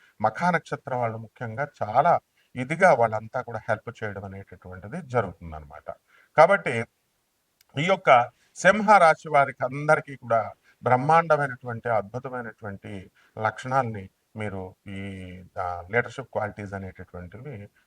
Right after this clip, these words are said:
మీరు డెవలప్ చేసుకుంటారు. ఇకపోతే కన్యా రాశి. ఈ కన్యా రాశి వాళ్ళకి మనం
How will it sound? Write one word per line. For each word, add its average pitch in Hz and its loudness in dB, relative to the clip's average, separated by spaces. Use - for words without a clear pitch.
మీరు 92 -12
డెవలప్ 110 0
చేసుకుంటారు. 87 -18
ఇకపోతే 135 -4
కన్యా 139 2
రాశి. 92 -6
ఈ 127 -8
కన్యా 143 4
రాశి 143 0
వాళ్ళకి 131 -6
మనం 113 -10